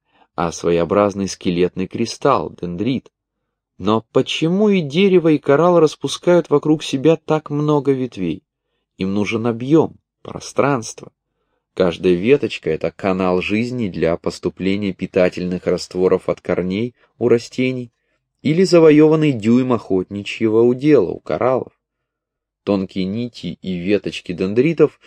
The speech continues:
тоже выражают стремление питающегося минералообразующего раствора продвинуться и занять пространство для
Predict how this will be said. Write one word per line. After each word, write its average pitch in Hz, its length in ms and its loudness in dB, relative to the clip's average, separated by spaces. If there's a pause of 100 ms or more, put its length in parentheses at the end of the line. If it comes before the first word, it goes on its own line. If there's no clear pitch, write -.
(280)
тоже 165 300 4
выражают 151 480 6
стремление 127 640 -2
питающегося 104 1040 2 (240)
минералообразующего 98 1600 2
раствора 117 800 0 (680)
продвинуться 160 640 0
и 147 40 4
занять 123 400 -2
пространство 123 800 -2
для 92 440 -2